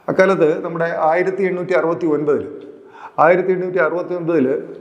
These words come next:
പത്മനാഭസ്വാമി ക്ഷേത്രത്തിലെ മുറജപം നടത്തുന്നതിന് വേണ്ടി ഈ സാളഗ്രാമം കൊണ്ടുവരികയായിരുന്നു. പത്മനാഭസ്വാമി ക്ഷേത്രത്തിൽ നമ്മൾ, ഏഹ്, തിരുവിതാംകൂർ ചരിത്രം പഠിക്കുമ്പോൾ പഠിക്കും, മാർത്താണ്ഡവർമ്മയുടെ കാലത്ത് ആരംഭിച്ച ചില പരിപാടികളാണ് മുറജപം, ലക്ഷദീപം, ഭദ്രദീപം തുടങ്ങിയ പരിപാടികൾ.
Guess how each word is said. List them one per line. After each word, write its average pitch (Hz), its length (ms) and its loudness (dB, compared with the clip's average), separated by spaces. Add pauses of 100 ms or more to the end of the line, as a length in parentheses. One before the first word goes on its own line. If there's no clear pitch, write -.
പത്മനാഭസ്വാമി 190 720 -2
ക്ഷേത്രത്തിലെ 165 460 0
മുറജപം 165 680 0
നടത്തുന്നതിന് 156 500 -2
വേണ്ടി 139 480 -2 (400)
ഈ 147 120 -2
സാളഗ്രാമം 170 840 0
കൊണ്ടുവരികയായിരുന്നു. 123 640 -2 (420)
പത്മനാഭസ്വാമി 147 560 0
ക്ഷേത്രത്തിൽ 143 640 -2
നമ്മൾ, 151 200 -2
ഏഹ്, 143 560 -2
തിരുവിതാംകൂർ 160 440 0
ചരിത്രം 156 280 -6
പഠിക്കുമ്പോൾ 147 400 -4
പഠിക്കും, 123 360 -4 (420)
മാർത്താണ്ഡവർമ്മയുടെ 160 720 0
കാലത്ത് 156 300 -4
ആരംഭിച്ച 147 360 -4
ചില 147 200 -2
പരിപാടികളാണ് 143 840 0 (100)
മുറജപം, 135 840 0 (400)
ലക്ഷദീപം, 143 920 2
ഭദ്രദീപം 143 720 0
തുടങ്ങിയ 135 240 -6
പരിപാടികൾ. 120 480 -2